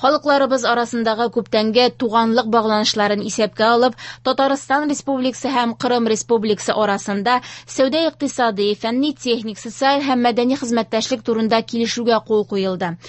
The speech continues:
Бакчасарай районы белән тыгыз үзара бәйләнешләр урнаштырылды. Татарстанның Кырым Республикасындагы һәм Севастополь шәһәрендәге даими вәкиллеге уңышлы эшләп килә.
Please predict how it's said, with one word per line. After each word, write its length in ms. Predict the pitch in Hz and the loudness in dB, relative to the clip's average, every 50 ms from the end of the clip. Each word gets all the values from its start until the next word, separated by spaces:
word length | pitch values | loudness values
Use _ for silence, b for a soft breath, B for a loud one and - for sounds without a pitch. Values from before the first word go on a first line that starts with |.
| B B - | B B -6
Бакчасарай 680 | 190 226 233 233 - 262 240 - 247 233 262 294 302 277 | -4 -4 -4 -4 -6 -8 -4 -2 -2 0 0 0 0 0
районы 320 | 269 254 247 240 240 254 | 0 0 0 -2 -2 -4
белән 300 | 240 269 262 262 262 254 - | -2 0 0 0 0 0 -2
тыгыз 400 | _ - 254 220 254 285 254 220 | _ -4 -2 0 -2 -2 -2 -4
үзара 400 | 254 247 202 240 240 240 240 240 | -6 -4 -2 0 0 2 0 0
бәйләнешләр 640 | 208 240 233 233 233 233 233 226 - - 233 233 233 | 0 0 0 0 0 -2 -2 -4 -4 -4 -4 -4 -4
урнаштырылды. 800 | 233 233 233 247 233 262 - - 247 233 226 220 202 220 214 226 226 | -4 -4 -2 -2 -2 -2 -2 -2 -2 0 0 0 0 0 0 0 -2
Татарстанның 720 | - 233 220 - 294 240 247 - - 262 262 285 311 311 285 | -4 -4 -2 -2 -2 -2 -2 -2 -2 -2 0 0 0 -2 -2
Кырым 320 | - 294 262 262 269 269 | -2 0 0 2 2 2
Республикасындагы 960 | 247 240 226 - - 269 269 262 254 240 - - - 240 226 226 220 214 220 | 2 0 -2 -2 -4 -2 -2 -2 -2 -4 -4 -6 -4 -2 0 0 0 0 0
һәм 240 | - 240 226 233 240 | -2 -2 -2 -4 -4
Севастополь 640 | 254 - 247 226 226 226 - - 277 277 294 277 - | -4 -4 -2 -2 -2 -4 -2 -2 -2 -2 0 -2 -2
шәһәрендәге 720 | - 226 247 240 233 226 226 220 208 208 214 202 277 269 269 B B B B B | -2 -2 -2 -2 -2 0 -2 0 0 -2 0 2 0 0 0 B B B B B
даими 420 | 233 202 254 240 233 226 240 277 294 269 | -2 0 2 2 4 4 4 2 4 4
вәкиллеге 640 | 247 233 233 - 254 233 226 214 214 190 233 240 - | 2 2 0 0 -2 0 2 2 2 2 2 2 2
уңышлы 480 | - 247 240 240 226 - - 226 214 208 | 2 0 0 0 0 0 0 0 0 0
эшләп 320 | - - 208 196 202 - | 0 -2 -2 -2 -2 -4
килә. 320 | - 208 202 196 190 180 | -4 -2 0 0 0 0